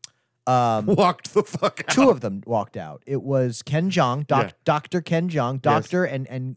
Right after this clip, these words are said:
Speaker 1: a good human being, Ken Jeong. And then the guy that sang Blurred Lines.
Speaker 2: Uh, um, Robin Thicke?
Speaker 1: Fuck his name. The guy that sang the rape song
Speaker 2: Yeah, yeah, yeah,
Speaker 1: Blurred
Speaker 2: yeah, yeah.
Speaker 1: Lines was like, "No,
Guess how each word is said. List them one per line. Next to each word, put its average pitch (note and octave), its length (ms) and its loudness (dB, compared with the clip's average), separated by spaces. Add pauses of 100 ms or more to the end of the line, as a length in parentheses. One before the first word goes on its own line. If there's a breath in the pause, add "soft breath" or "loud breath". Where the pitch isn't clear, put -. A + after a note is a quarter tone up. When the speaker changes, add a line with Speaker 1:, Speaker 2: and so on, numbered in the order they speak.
(100)
Speaker 1:
a - 60 -12
good C#3+ 260 0
human D#3+ 280 -4
being, C#3 260 -6
Ken D3+ 200 -6
Jeong. B2+ 340 -6 (520)
And D#3+ 200 0
then F3 120 0
the E3+ 60 0
guy F3+ 340 4
that A#3 180 -2
sang F#3 380 -2
Blurred E3 460 0
Lines. D#3 800 -8
Speaker 2:
Uh, A#2 800 -2
um, F2+ 120 -20 (220)
Robin A#2+ 340 -4
Thicke? F3+ 360 -4 (180)
Speaker 1:
Fuck - 340 -6
his - 160 -6
name. - 160 -18 (160)
The F3+ 80 2
guy F#3 440 2
that B3+ 220 0
sang F#3+ 480 0
the F3 100 0
rape E3 480 -2
song F#3 360 2
Speaker 2:
Yeah, G3 60 8
yeah, E3 140 6
yeah, D#3+ 60 6
Speaker 1:
Blurred F3 280 4
Speaker 2:
yeah, D#3 60 -6
yeah. D#3+ 60 -4
Speaker 1:
Lines A2 600 -4 (340)
was D#3+ 220 4
like, F3 240 2
"No, F#3 580 2